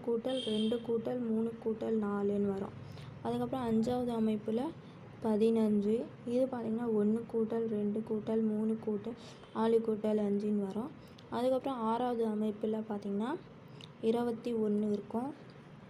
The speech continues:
அப்போ ஒண்ணு கூட்டல் ரெண்டு கூட்டல் மூணு கூட்டல் நாலு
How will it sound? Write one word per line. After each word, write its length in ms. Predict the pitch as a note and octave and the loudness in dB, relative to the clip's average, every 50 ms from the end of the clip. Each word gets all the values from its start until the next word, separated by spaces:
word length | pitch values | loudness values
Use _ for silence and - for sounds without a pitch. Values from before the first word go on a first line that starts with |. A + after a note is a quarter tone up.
| - - - - - - - - - - - - - - - - - - - | -20 -20 -20 -20 -18 -18 -18 -18 -18 -18 -20 -18 -18 -20 -20 -18 -18 -14 -10
அப்போ 420 | - A3 - G#3 G#3+ A3 A3 A3 | -8 -2 2 2 4 6 6 6
ஒண்ணு 200 | A3 A3+ A#3 B3 A#3 - | 4 4 2 0 -2 -2
கூட்டல் 320 | A#3+ A3+ A3+ A#3 A3+ A3+ | -6 -4 0 0 2 2
ரெண்டு 300 | A3+ A3 G#3+ G#3 G#3 G#3+ | 2 2 0 2 2 0
கூட்டல் 480 | A3 A3 A3 A3 G#3+ - A#3 B3 C#4 B3+ | 0 0 0 0 0 0 -2 -2 -2 0
மூணு 340 | A3+ G#3+ G#3+ G#3+ A3 A3 A3 - - | 0 0 2 2 2 0 0 0 0
கூட்டல் 340 | G#3+ G#3 G#3 A#3 B3+ C4+ B3+ | 0 0 0 0 -2 -2 0
நாலு 380 | A3+ G#3+ G#3 G#3+ A3 A3 A3 | 0 0 0 0 0 0 -2